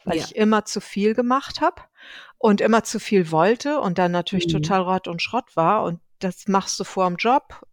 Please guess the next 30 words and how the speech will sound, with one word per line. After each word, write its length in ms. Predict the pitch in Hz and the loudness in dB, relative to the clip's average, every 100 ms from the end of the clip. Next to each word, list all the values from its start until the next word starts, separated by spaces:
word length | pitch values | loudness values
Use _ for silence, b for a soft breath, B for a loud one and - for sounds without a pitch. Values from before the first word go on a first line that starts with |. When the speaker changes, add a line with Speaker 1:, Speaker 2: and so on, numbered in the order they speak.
| - - | -12 -8
Speaker 1:
äh, 100 | 185 | -2
dann 360 | 196 180 175 175 | 0 2 0 -6
<laughs> 0 | |
sitzt 720 | 180 - - 240 277 - - | -14 -16 -4 2 2 0 -2
du 60 | 233 | 4
da 260 | 285 190 | 6 6
und 100 | 190 | 6
denkst: 240 | 196 180 - | 0 -2 -6
„Oh 80 | 165 | -6
Gott, 220 | 147 165 | -4 -4
wie 80 | 170 | -6
soll 180 | 160 156 | -4 -4
das, 320 | 160 - - - | -4 -8 -12 -10
wie 100 | 185 | -2
soll 200 | 185 170 | 2 2
das 200 | 170 - | 0 0
werden?“ 360 | 160 180 226 247 B B - | 2 2 2 -2 B B 2
Oder 180 | 196 | 2
ich 160 | - 170 | 2 2
kriegte 280 | 156 147 185 | 2 2 0
Speaker 2:
Mhm. 60 | |
Speaker 1:
mich 140 | 180 185 | -2 -2
überhaupt 420 | 180 165 170 - | -2 -2 -2 -6
nicht 160 | 175 185 | -8 -8
auf 80 | |
die 140 | - 170 | -8 -4
Matte 320 | 165 - 208 | -2 -2 -4
motiviert. 720 | 214 226 226 208 226 247 247 B B B B B - | -4 -4 -8 -4 -2 -2 -6 B B B B B 0
Ähm, 440 | 208 196 202 208 - _ _ _ | 2 2 0 -4 -10 _ _ _
das, 320 | 190 - - | -2 0 -2